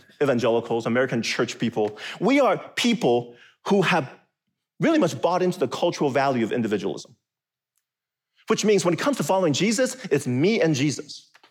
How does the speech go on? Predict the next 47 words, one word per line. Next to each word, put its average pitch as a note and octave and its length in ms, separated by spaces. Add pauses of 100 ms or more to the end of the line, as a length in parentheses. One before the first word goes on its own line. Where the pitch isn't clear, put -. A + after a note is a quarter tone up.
(720)
right? F#3+ 160 (120)
It's D3+ 80
about A3+ 160
me C#4 100
and C4 80
Jesus. B3+ 380 (140)
So A#3 100
what C#4 80
does D#4+ 80
the A3+ 80
church - 320
do? A2+ 100
What G#3+ 160
is - 60
the G3+ 80
function B3 360
of G3 80
a D#3 60
church? - 400 (1080)
Well, F#3+ 100
the F#3+ 140
church, - 500
well, G3 480
teach - 320
me C4 60
some C4+ 180
Bible D4+ 320
so D3+ 100
I F3+ 60
can C4 100
follow A3+ 280
Jesus D4+ 280
better. B2+ 380 (1300)
Play G3 160
me B3+ 100
some B3+ 160
cool D4 160
songs. B3+ 540
Get F3+ 120
me C4 100
excited B3+ 340
so F3 80
I F#3 40
can G3 140
worship D#4+ 260
Jesus A#3+ 360
better. D#3 420